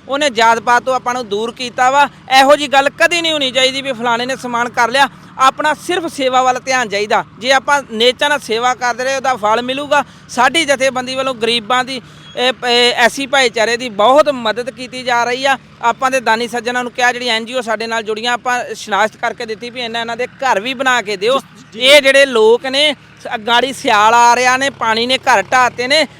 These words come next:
Speaker 1: ਸਿਆਲ ਕੱਟਣਾ ਇਹਨਾਂ ਨੂੰ ਔਖਾ ਹੋ ਜਾਣਾ। ਉਹਨਾਂ ਨੇ ਸਾਨੂੰ ਪਰਨ ਵੀ ਕੀਤਾ ਵੀ ਅਸੀਂ ਪੰਦਰਾਂ ਤਰੀਕ ਤੋਂ ਬਾਅਦ ਆਣ ਕੇ ਸਾਰੇ ਗਰੀਬਾਂ ਦੇ ਘਰ ਵੀ ਬਣਾ ਕੇ ਦੇਵਾਂਗੇ। ਸਾਡੇ ਵੱਲੋਂ ਇਹ ਵੀ ਉਪਰਾਲਾ ਕੀਤਾ ਜਾਂਦਾ ਵੀ ਜਿਹੜਾ ਛੋਟਾ ਕਿਸਾਨ ਆ ਜਾਂ ਗਰੀਬ ਆ,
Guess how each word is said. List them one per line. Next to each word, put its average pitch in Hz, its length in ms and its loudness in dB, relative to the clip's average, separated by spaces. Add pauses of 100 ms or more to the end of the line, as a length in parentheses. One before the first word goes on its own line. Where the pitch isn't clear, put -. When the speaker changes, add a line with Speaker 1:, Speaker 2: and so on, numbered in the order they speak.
Speaker 1:
ਸਿਆਲ 269 340 4
ਕੱਟਣਾ 277 340 -2
ਇਹਨਾਂ 262 160 0
ਨੂੰ 269 100 0
ਔਖਾ 226 300 2
ਹੋ 262 100 2
ਜਾਣਾ। 185 280 0 (200)
ਉਹਨਾਂ 277 200 -2
ਨੇ 294 80 0
ਸਾਨੂੰ 277 220 -2
ਪਰਨ 277 260 -2
ਵੀ 294 100 -6
ਕੀਤਾ 254 340 -4
ਵੀ 277 220 -4
ਅਸੀਂ 247 240 -4
ਪੰਦਰਾਂ 233 340 -4
ਤਰੀਕ 233 240 -8
ਤੋਂ 247 140 -6
ਬਾਅਦ 214 200 -4
ਆਣ 220 280 -4
ਕੇ 277 280 -2 (220)
ਸਾਰੇ 262 320 2
ਗਰੀਬਾਂ 240 400 -4
ਦੇ 277 160 0
ਘਰ 247 460 0
ਵੀ 269 120 -4
ਬਣਾ 269 260 0
ਕੇ 220 80 -8
ਦੇਵਾਂਗੇ। 240 360 -6
ਸਾਡੇ 240 260 -2
ਵੱਲੋਂ 262 140 0
ਇਹ 269 100 2
ਵੀ 294 80 -6
ਉਪਰਾਲਾ 247 360 -2
ਕੀਤਾ 240 300 -12
ਜਾਂਦਾ 247 220 -6
ਵੀ 262 100 -10
ਜਿਹੜਾ 262 180 -4
ਛੋਟਾ 226 420 -2
ਕਿਸਾਨ 226 360 -8
ਆ 254 100 -2
ਜਾਂ 254 160 -2
ਗਰੀਬ 208 440 -2
ਆ, 262 160 2